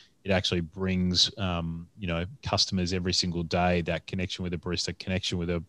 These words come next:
with a bartender, um, and, and how that, you know, makes people's lives better. And, and I think we need to make sure that we can, you know, sustain that with, um, with government intervention long term.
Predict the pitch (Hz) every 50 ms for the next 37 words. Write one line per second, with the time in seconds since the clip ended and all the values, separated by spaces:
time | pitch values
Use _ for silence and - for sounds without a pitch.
0 | _ _ _ _ - 95 92 87 87 78 87 87 87 90 - 95 87 87 87 85
1 | 85 82 - - - - - _ _ _ - - 90 90 87 87 87 85 85 85
2 | 87 - - - 95 95 92 90 90 90 90 87 - - - _ - - 98 92
3 | 90 85 101 98 95 95 92 85 - _ - 101 95 85 80 85 92 87 _ -
4 | 101 98 98 95 - - - 104 92 95 98 98 90 82 90 90 101 135 160 143
5 | - - 82 - - - - _ _ _ _ - 190 - 95 92 92 90 - _
6 | - - - - - - _ _ - 101 95 95 92 - 107 98 - - 98 95
7 | 95 98 90 - 98 92 90 - - - 95 87 95 95 95 87 - 95 92 92
8 | 92 95 90 87 95 101 - _ _ _ - - 104 - - - 90 98 117 123
9 | 113 95 87 85 82 - - 95 92 90 90 85 - 95 90 87 87 90 92 85
10 | - 101 92 92 92 92 87 87 92 - 95 95 98 - 92 87 87 90 90 92
11 | 95 - 113 - 98 95